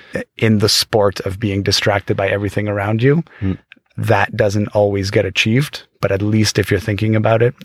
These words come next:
Speaker 1: and trying really hard to maintain that, it, it seeps in.
Speaker 2: Yeah, I think for me, that's been the hardest bit
Speaker 1: Mm-hmm.
Speaker 2: is the composition because, you know, the thing with urban sketching too is you've got an hour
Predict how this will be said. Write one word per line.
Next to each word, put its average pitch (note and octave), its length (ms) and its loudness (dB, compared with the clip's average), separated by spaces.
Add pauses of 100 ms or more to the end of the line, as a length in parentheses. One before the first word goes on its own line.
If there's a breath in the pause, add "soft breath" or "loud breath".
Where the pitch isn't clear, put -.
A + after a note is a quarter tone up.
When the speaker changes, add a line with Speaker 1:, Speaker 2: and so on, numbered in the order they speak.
(100)
Speaker 1:
and G2+ 220 -8
trying G2+ 360 0
really G2 180 2
hard G2 220 2
to G2+ 80 0
maintain G2+ 440 0
that, G#2+ 160 2
it, G2 120 -2 (100)
it G#2 140 -2
seeps - 340 -2
in. - 160 -8 (600 loud breath)
Speaker 2:
Yeah, A2+ 120 4
I G#2 80 0
think D3+ 240 0
for A#2 140 0
me, A2+ 240 4
that's G#2 240 2
been G#2 140 -2
the F2 80 0
hardest F#2 380 0 (180)
bit F2+ 300 0
Speaker 1:
Mm-hmm. F#2 260 -2
Speaker 2:
is F#2+ 160 2
the F#2+ 100 0
composition F#2 580 0
because, F2+ 360 0 (480 loud breath)
you - 80 -2
know, A2+ 100 0 (220)
the A2 100 2
thing D3 180 2
with B2+ 100 2
urban G#2+ 200 0
sketching G#2 360 -2
too B2+ 220 2
is F#2+ 140 0
you've G2+ 100 -2
got A2+ 280 2 (160)
an G2 120 -4
hour F2 340 0